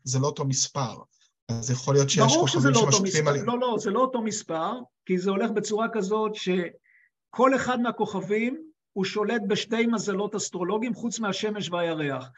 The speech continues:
Speaker 2: אנחנו נגיע לזה אחר כך, אנחנו נגיע לזה. סבלנות, אני, אני לא נכנס עכשיו לפרטים, אני רק רוצה שתקבלו כאילו מושג על הסך הכל של האינפורמציה שאנחנו צריכים לשלוט בה.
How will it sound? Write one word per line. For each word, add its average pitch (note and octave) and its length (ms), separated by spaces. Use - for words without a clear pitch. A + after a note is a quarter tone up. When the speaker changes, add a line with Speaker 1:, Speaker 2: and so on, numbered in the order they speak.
Speaker 2:
אנחנו G#3+ 280
נגיע A#3 300
לזה A3+ 240
אחר G3 280
כך, C#3+ 340
אנחנו F#3+ 260
נגיע G#3+ 300
לזה. D3+ 280
סבלנות, A3+ 440
אני, A3 220
אני G#3+ 200
לא B3 140
נכנס C4 280
עכשיו B3+ 180
לפרטים, A3 400
אני G#3 100
רק A3 120
רוצה A#3+ 200
שתקבלו A3+ 360
כאילו A#3+ 220
מושג B3 540
על F3 140
הסך B3+ 320
הכל A#3+ 320
של A3+ 140
האינפורמציה G#3+ 680
שאנחנו G3 300
צריכים A3 220
לשלוט F#3 440
בה. C#3 100